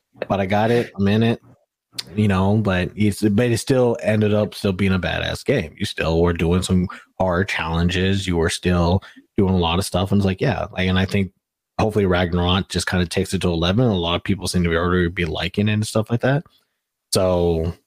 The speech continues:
I can see, like, that probably would be something that you definitely, as a first game, since you haven't really, like, played anything, that probably would have been, like, a good first game to try out. But to me, I'm all like, if, if they had put up Persona six, then I'd probably be like, "Oh, that, at this point, you have to get it."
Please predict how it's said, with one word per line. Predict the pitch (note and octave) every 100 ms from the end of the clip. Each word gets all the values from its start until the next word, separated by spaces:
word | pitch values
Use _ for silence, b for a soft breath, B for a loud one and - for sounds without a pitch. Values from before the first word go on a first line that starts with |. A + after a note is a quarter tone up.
| _ _
I | - C#3+
can | C#3+
see, | D3
like, | C3+ A#2+
that | G#2+ A2+ A#2
probably | - B2+ C3 C3+
would | C3 A#2+
be | B2+
something | C3 B2 B2
that | A2
you | G2
definitely, | F2+ F#2+ F#2+ G#2
as | G#2 F2
a |
first | - F#2+ F#2
game, | - E2+ G2
since | - F2+
you | E2+
haven't | - F2+ F#2
really, | F2 E2 D#2 F#2 _ _ -
like, | - - - _
played | F2+ F#2
anything, | G#2 G#2+ A#2+
that | G#2 G2
probably | A#2 G#2
would | F#2+
have | F2
been, | F2
like, | E2 F2
a |
good | E2 E2+
first | - E2+ -
game | E2 D#2+
to | D#2
try | D#2 F2 D#2+
out. | D2 F#2+ C#3 B B B _ _ _
But | G#2 F2+ E2 - - _ _ -
to |
me, | A#2+ C#3+
I'm | C3+ B2
all | A#2
like, | A2 G2+ A#2
if, | G#2+ F#2 - - _ _
if | -
they | G2+ D#3
had | C#3+
put | C3 A#2
up | G2+
Persona | A2 G2 A2 E2+
six, | - D#3 C#3 G2 -
then | G#2 G2
I'd | F#2+
probably | A2 F#2+ F#2+
be |
like, | F2+ F#2
"Oh, | G2+
that, | F2 E2 -
at | F#2+
this | - -
point, | D#2+ C2
you | D#2+
have | F3 -
to | D2+
get | C#2
it." | C#2